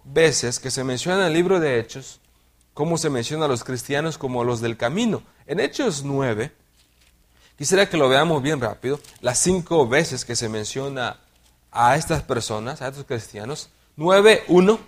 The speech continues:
y dos. Dice de esta manera, Hechos nueve, versículo uno y dos. "Saulo, respirando aún amenazas y muerte contra los discípulos del Señor, vino al sumo sacerdote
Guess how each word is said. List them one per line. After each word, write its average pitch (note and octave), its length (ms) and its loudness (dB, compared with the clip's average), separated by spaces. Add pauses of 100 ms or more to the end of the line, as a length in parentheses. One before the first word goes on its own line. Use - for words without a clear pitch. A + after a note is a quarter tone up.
(460)
y E3 80 -2
dos. - 500 -4 (840)
Dice D#3 280 4
de C#3+ 80 6
esta C#3+ 220 0
manera, G#2 380 -6
Hechos D3 380 -4
nueve, D3+ 380 -4 (180)
versículo B2+ 480 -2
uno D3+ 260 0
y B2 60 2
dos. G2+ 240 -4 (180)
"Saulo, D#3 680 6
respirando C#3+ 580 2
aún G3 200 2
amenazas C#3 720 0
y B2 120 -6
muerte C#3+ 580 2
contra F3+ 360 2
los D#3 180 4
discípulos C#3 640 0
del D3+ 160 4
Señor, B2+ 540 2 (320)
vino G#3+ 340 6
al F3+ 100 8
sumo F3+ 300 2
sacerdote B2 840 0